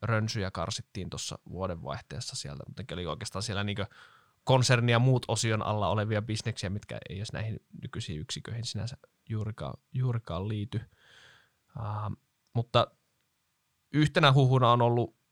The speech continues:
myös, se, se oli ihan Bloombergin markkinahuhuja jo, jonkin aikaa sitten, että tuota, niinku, palvelu-, palvelupuolella voisi olla sitä palveluliiketoiminta tyypillistä. Ne on aika,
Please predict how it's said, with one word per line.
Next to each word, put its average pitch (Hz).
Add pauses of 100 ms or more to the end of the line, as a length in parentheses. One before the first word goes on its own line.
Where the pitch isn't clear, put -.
(120)
myös, 110 (200)
se, 113 (140)
se 113
oli 101
ihan 107
Bloombergin 110
markkinahuhuja 110
jo, 90
jonkin 87
aikaa 65
sitten, -
että -
tuota, 67
niinku, 76
palvelu-, 101
palvelupuolella 104
voisi 69
olla 76
sitä -
palveluliiketoiminta 92
tyypillistä. -
Ne 110
on 82
aika, 85